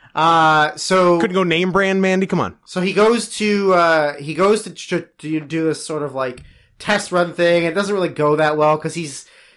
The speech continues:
Speaker 1: he just doesn't have, like, the charisma or the confidence to sort of, like, do it as himself. 'Cause when he's in the bar, he's, like, reacting to the people.
Speaker 2: Yeah.
Speaker 1: He's doing his own sort of, like, just natural flow.
Speaker 2: Yeah.
Speaker 1: And when he's talking to somebody while recording, it seems, like,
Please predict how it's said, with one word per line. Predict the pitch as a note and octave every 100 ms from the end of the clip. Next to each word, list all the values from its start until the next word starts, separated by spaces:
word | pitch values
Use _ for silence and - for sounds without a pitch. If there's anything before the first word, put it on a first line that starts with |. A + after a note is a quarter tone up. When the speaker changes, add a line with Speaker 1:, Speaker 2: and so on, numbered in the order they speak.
| _ _
Speaker 1:
he | G3
just | G#3+ -
doesn't | G#3+ F#3+
have, | D#3 F3 E3
like, | D#3+
the | D#3
charisma | - - D3 D#3+ D3 D#3+
or | D#3+ D3
the | C#3
confidence | - D3+ C#3+ D3+ D3+ C#3+
to | D3
sort | - D#3
of, | C#3+ C3+
like, | C3+ A#2
do | C#3+
it | D3
as | C#3+ C#3+
himself. | C3+ B2+ - C#3 D3+ E3+ -
'Cause | C#3+
when | C3+ C#3
he's | D3 C3 - _ -
in | B3 G#3+
the | D3+
bar, | B2 G3 D#3+ C3+
he's, | C3 D3 C3
like, | D3 C#3+
reacting | C3+ C3+ D3 - D#3 C#3+
to |
the | B2 A#2+
people. | D#3+ - - - -
Speaker 2:
Yeah. | D3 G2+ -
Speaker 1:
He's | D#3+ D3+
doing | A#2 E3+ D#3
his | D#3 D3
own | C#3+ D#3+ D#3 D3+
sort | - D3
of, | C#3 B2+
like, | B2+ B2+ B2+ -
just | C#3 B2+ - _ _ _ _ _ E3
natural | D#3 E3 E3 E3+ - D#3 D3 C3+
flow. | - - C#3+ B2+ E2+ - - -
Speaker 2:
Yeah. | C#3
Speaker 1:
And | E3
when | F3
he's | D3+
talking | - E3 F3 F3
to | D#3+
somebody | E3 D#3 D3+ D3
while | C3+ B2
recording, | B2 - F#3+ F3 D#3+ D#3+ D3+
it | C#3+
seems, | - D3 C3
like, | C3+